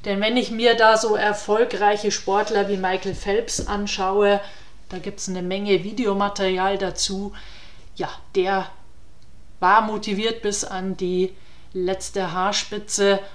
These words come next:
Und auch Oliver Kahn hat mir gesagt, dass man ihn manchmal eher bremsen musste, weil er schon mal zu viel gemacht hat. Ist ja im Sport auch so eine Sache, als eben zu wenig.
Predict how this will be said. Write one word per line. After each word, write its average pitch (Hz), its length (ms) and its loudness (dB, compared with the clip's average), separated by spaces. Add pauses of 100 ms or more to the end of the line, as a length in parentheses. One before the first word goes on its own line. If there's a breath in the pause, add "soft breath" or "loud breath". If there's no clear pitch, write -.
Und 196 160 -4
auch - 100 2
Oliver 190 380 0
Kahn 196 280 -2
hat 202 140 -2
mir 190 140 -2
gesagt, 190 380 -2
dass 190 180 -4
man 185 160 -4
ihn 196 200 -4
manchmal 190 480 -2
eher 185 200 0
bremsen 202 560 -2
musste, 202 540 0
weil 190 160 4
er 196 60 4
schon 196 200 -2
mal 190 160 0
zu - 160 -4
viel 262 400 2
gemacht 254 440 4
hat. 262 300 4 (240)
Ist - 160 -6
ja 190 300 2 (320 loud breath)
im 196 100 -8
Sport 196 380 -2
auch 208 160 2
so 233 100 -4
eine 214 160 -4
Sache, 220 520 0 (680 loud breath)
als 185 280 -2
eben 185 260 -4
zu 175 220 -4
wenig. 180 580 0